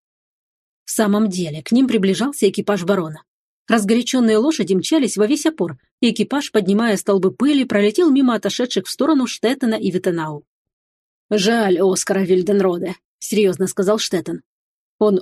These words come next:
очень незаурядный человек, и, может быть, из него вышло бы что-нибудь замечательное, если бы судьба так внезапно и безжалостно не вырвала его из круга, в котором он родился и вырос».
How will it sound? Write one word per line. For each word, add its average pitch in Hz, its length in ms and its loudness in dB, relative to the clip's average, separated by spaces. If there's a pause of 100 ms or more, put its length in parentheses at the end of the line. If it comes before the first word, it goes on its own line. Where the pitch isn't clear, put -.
очень 285 400 2
незаурядный 196 640 2
человек, 170 600 -2 (160)
и, 226 100 2
может 196 260 0
быть, 190 180 0
из 180 120 0
него 190 240 4
вышло 226 340 0
бы 180 140 0
что-нибудь 190 460 0
замечательное, 190 920 0 (320)
если 262 280 2
бы 190 100 0
судьба 196 320 0
так 185 180 -4
внезапно 185 600 0
и 170 40 -2
безжалостно 190 640 -2
не 214 140 2
вырвала 208 380 0
его 185 220 4
из 185 140 0
круга, 285 380 0
в - 40 -14
котором 190 300 0
он 185 140 2
родился 180 480 -2
и 175 80 -2
вырос». 165 440 -6